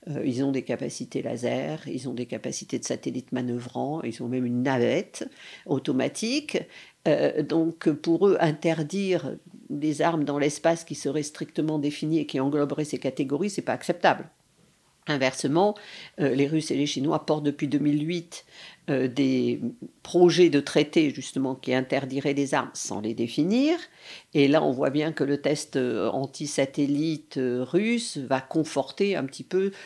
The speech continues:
tous les gens qui vont être tenants, et les États-Unis vont porter ça à partir de, de janvier deux mille vingt-deux, de ce qu'on appelle un comportement responsable dans l'espace.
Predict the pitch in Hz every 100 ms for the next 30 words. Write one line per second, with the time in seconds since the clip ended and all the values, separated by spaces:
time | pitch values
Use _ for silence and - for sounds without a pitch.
0 | - - 135 139 139 185 190 135 127 135
1 | - 131 156 190 214 190 - _ - 123
2 | 127 123 131 139 139 139 123 151 151 139
3 | - 143 156 135 131 - 156 147 123 120
4 | 120 127 131 135 143 139 131 127 123 123
5 | 190 208 - - - 147 - 131 127 151
6 | 175 127 - 135 143 - 165 147 - 151
7 | 147 - 143 - 151 151 127 120 - 196
8 | 214 233